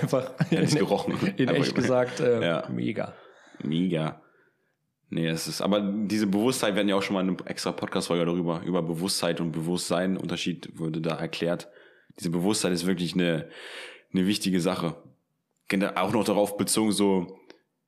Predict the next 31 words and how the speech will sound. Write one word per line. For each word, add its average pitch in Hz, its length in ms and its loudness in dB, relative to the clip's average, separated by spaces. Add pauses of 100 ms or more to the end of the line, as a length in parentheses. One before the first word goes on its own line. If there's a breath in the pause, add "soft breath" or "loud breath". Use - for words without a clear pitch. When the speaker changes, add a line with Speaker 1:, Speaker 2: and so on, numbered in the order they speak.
(500)
Speaker 2:
die 95 140 2
Dinge 117 260 4
bewusst 98 380 2
wahrzunehmen, 107 440 2
das, 104 180 0
was 98 180 0
passiert 120 460 0
und 107 100 0
auch - 160 0
bewusst 92 540 0
wahrzunehmen 113 720 0
und 92 360 0
bewusst 92 300 0
zu - 80 -4
realisieren, 95 460 2
okay, 95 160 0
gut, 98 260 -2
inwieweit 104 680 0
ist - 300 -4
das, 101 180 0
was 92 160 -4
mir 92 80 2
jetzt 90 180 0
gerade 90 240 0
passiert 90 400 -2
ist, 87 380 -4
wichtig 104 400 0
für 95 100 -2
mein 90 320 2
weiteres 90 420 -2
Leben? 98 380 0